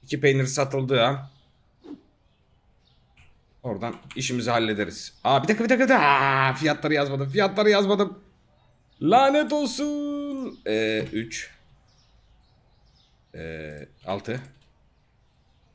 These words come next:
Altı. Yedi. Adamlar gelmeden. Aha,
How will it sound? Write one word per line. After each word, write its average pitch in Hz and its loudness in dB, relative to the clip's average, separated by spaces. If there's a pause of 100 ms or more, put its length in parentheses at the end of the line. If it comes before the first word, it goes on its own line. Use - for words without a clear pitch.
(1900)
Altı. 104 -8 (2750)
Yedi. 95 -8 (2500)
Adamlar 98 -8
gelmeden. 101 -4 (380)
Aha, 104 -6